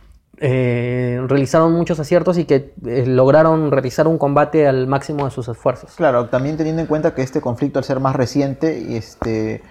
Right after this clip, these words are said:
Speaker 2: bueno, en la guerra del Chaco que hablamos antes también se utilizaron aviones, pero en este caso más, ¿no? Porque actualmente las, las Fuerzas Armadas de todos los países prácticamente no se conciben sin aviones.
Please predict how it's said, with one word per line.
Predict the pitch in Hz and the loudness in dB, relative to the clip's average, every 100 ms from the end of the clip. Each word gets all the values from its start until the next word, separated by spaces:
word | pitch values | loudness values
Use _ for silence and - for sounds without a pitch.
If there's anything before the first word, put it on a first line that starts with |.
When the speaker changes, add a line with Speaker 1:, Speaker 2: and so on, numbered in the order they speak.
| - _ _ | -20 _ _
Speaker 2:
bueno, | 180 170 | 2 4
en | |
la | 131 | 4
guerra | 165 214 | 4 4
del | 175 139 | 2 2
Chaco | 170 170 175 | -2 -2 -2
que | 135 | 0
hablamos | 120 131 139 | 2 0 -2
antes | 147 156 | -6 -6
también | 131 131 147 | -6 -6 -6
se | 151 | -6
utilizaron | 135 117 135 147 131 | -4 -4 -2 -2 0
aviones, | 127 143 117 - | 2 2 2 -2
pero | 120 | -2
en | 120 | -2
este | 135 156 | -2 -2
caso | 147 139 | -2 -2
más, | 135 110 113 | -2 -2 -4
¿no? | 113 | -6
Porque | 117 113 | -4 -4
actualmente | 104 135 135 139 | 0 0 2 0
las, | 127 107 - | 0 -2 -4
las | 113 107 | -8 -6
Fuerzas | - 139 135 | -6 -6 -4
Armadas | 120 127 135 | -2 0 -2
de | |
todos | - 135 143 | 0 2 4
los | 131 | 2
países | - 127 131 - | 2 -2 -2 -6
prácticamente | 127 139 120 127 135 131 | -4 -2 0 -2 -6 -6
no | 127 | -4
se | 123 139 | -6 -6
conciben | 113 104 170 113 101 | -8 0 2 2 -2
sin | 110 | -6
aviones. | 107 117 101 - - | -2 -2 -2 -6 -18